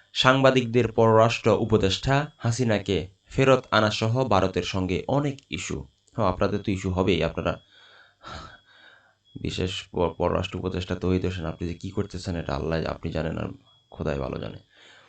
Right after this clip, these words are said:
সচিবালয়ের কুকুর ও অন্ধকার মিয়া,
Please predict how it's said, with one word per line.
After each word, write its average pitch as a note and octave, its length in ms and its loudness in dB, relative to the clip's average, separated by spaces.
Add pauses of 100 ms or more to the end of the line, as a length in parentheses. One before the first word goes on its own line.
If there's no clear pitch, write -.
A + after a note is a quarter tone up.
(440)
সচিবালয়ের C#3+ 680 8
কুকুর E3 480 2
ও A2+ 240 8
অন্ধকার A2+ 800 0 (180)
মিয়া, F2 300 0